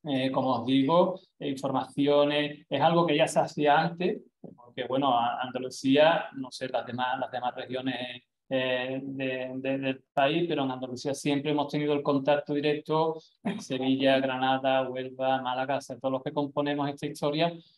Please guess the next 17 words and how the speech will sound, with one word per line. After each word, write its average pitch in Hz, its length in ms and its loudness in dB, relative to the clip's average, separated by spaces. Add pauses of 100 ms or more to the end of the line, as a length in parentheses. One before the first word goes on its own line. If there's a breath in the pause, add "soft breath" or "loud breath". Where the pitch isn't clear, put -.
(160)
pues 135 380 2
siempre 139 260 0
nos 151 140 4
hemos 151 140 0
intercambiado, 143 600 2
Antonio, 135 300 -2
tú 135 120 -8
tienes 131 180 -4
un 135 100 -2
cuadrante, 143 520 2
Antonio, 131 340 -2
tú 131 120 -12
tienes 135 280 -2
un 135 160 -2
coma 135 280 2
seis 143 160 -2
esto, 151 520 2